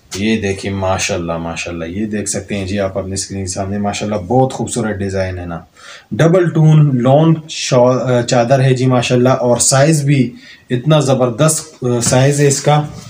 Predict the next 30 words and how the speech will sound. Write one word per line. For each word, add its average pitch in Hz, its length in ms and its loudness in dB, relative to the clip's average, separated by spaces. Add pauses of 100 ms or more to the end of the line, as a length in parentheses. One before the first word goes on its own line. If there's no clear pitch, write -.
(500)
कि 127 120 2 (600)
ये 147 180 4
देख 139 180 2
सकते 151 300 0
हैं। 160 120 4
इसकी 156 260 2
चौड़ाई 139 520 4
जो 147 160 2
है 139 140 4
माशाल्लाह, 135 420 2
मुझे 131 240 2
बहुत 135 320 2
ज़्यादा 110 240 0
लग 101 200 -2
रही 123 180 2
है 139 100 2
माशाल्लाह, 131 380 0
ये 127 60 0
तो 127 120 -2
बहुत 131 300 2
ज़बरदस्त 107 420 -2
किस्म 107 240 -4
की 107 80 -6
इसकी 107 200 -6
चौड़ाई 101 380 -4
आ 98 100 -4
जाती 104 260 -4
है। 131 60 2
मैं 123 160 0
एक, 120 120 -6